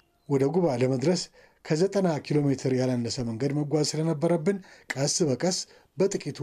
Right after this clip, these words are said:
ተላምደነው ነበር ማለት ይቻላል። በዚህ ሰራተኛው ሃያ አራት ሰዓት በፈረቃ ይሰራበታል በተባለው ስፍራ አንድም የቆመ ወይንም ለማናገር የምንችለው ሰው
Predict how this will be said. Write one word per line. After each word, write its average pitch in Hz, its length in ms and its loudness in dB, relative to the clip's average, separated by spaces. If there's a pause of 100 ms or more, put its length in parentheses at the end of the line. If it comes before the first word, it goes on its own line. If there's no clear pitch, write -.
(180)
ተላምደነው 127 540 0
ነበር 113 300 -4
ማለት 120 240 -2
ይቻላል። 107 380 -4 (460)
በዚህ 170 360 2
ሰራተኛው 165 600 2
ሃያ 139 160 0
አራት 135 220 0
ሰዓት 127 340 -2
በፈረቃ 170 400 0
ይሰራበታል 131 680 -2
በተባለው 113 500 -4
ስፍራ - 260 -4 (520)
አንድም 175 360 2
የቆመ 175 400 2
ወይንም 156 320 2
ለማናገር 160 600 2 (100)
የምንችለው 151 560 2
ሰው 180 180 0